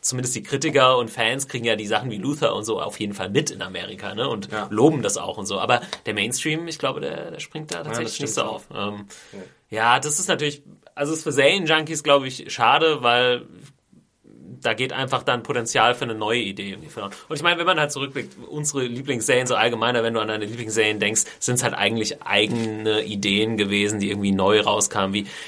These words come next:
Speaker 1: die Sopranos, wie The Wire, wie Breaking Bad. Gut, Game of Thrones ist eine Buchadaption, das hat nochmal so ein bisschen Sonderstatus.
Speaker 2: Aber dann, es gibt auch Fargo und Hannibal, dann kommt bald Westworld bei H B O,
Speaker 1: Mhm.
Speaker 2: was schon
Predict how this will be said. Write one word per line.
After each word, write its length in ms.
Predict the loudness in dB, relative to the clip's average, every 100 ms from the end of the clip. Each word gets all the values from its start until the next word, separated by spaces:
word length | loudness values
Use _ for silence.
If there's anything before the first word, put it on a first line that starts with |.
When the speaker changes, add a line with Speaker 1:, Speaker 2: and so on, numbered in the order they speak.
| -4
Speaker 1:
die 60 |
Sopranos, 560 | -2 2 2 4 2 0
wie 60 | 0
The 100 | 2
Wire, 360 | 2 4 2
wie 80 | -2
Breaking 420 | 2 4 4 0 -2
Bad. 420 | 0 0 -2 -6 -20 _ -10
Gut, 160 | 0
Game 140 | 2 4
of 140 | 2
Thrones 320 | 4 4 2
ist 220 | -2 -6 -4
eine 120 | -6
Buchadaption, 640 | -6 -2 -2 -2 0 0
das 120 | -2
hat 100 | -2
nochmal 160 | -2 -4
so 80 | -4
ein 20 |
bisschen 200 | -6 -2
Sonderstatus. 720 | -2 -2 0 2 2 -2 -6 -12 -20 _ _ _ _ _ -6 -6 -2
Speaker 2:
Aber 160 | 0
dann, 360 | 2 2 0 -6
es 160 | -6
gibt 200 | -6 -2
auch 260 | -2 -2 -4
Fargo 540 | 2 4 6 6 6
und 180 | 2 -2
Hannibal, 680 | 0 0 2 2 2 0 -2
dann 240 | -2 -2 -2
kommt 340 | 0 -2 0
bald 280 | 0 0 2
Westworld 480 | 2 0 0 0 0
bei 180 | 0 -2
H 140 | -4
B 120 | -6 0
O, 100 | 4
Speaker 1:
Mhm. 120 | 4
Speaker 2:
was 220 | 4 0
schon 220 | -4 -4